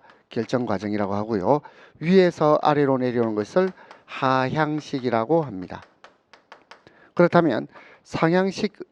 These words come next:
여론 형성과 하향식 여론 형성 중에서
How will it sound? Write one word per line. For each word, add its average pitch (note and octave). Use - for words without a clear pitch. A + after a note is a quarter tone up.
여론 C#3
형성과 C3
하향식 D3
여론 B2
형성 B2+
중에서 A#2